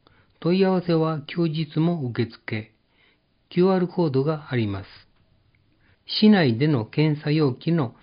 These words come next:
配布場所。平日のみ。市役所一階、健康子育て支援室。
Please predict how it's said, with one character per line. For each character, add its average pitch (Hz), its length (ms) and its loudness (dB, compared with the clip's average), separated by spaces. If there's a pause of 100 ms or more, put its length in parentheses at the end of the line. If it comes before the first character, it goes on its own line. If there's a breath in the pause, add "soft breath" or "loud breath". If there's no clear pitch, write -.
(100)
配 131 220 0
布 127 200 -4
場 120 160 -4
所。 110 220 -8 (500 soft breath)
平 175 180 -2
日 170 380 -2
の 151 100 0
み。 117 220 -4 (920 soft breath)
市 - 200 0
役 170 220 2
所 175 160 2
一 127 220 0
階、 123 520 -2
健 170 280 0
康 151 380 -2
子 160 100 -2
育 156 320 -4
て 170 200 -2
支 - 180 0
援 120 160 2
室。 - 380 -12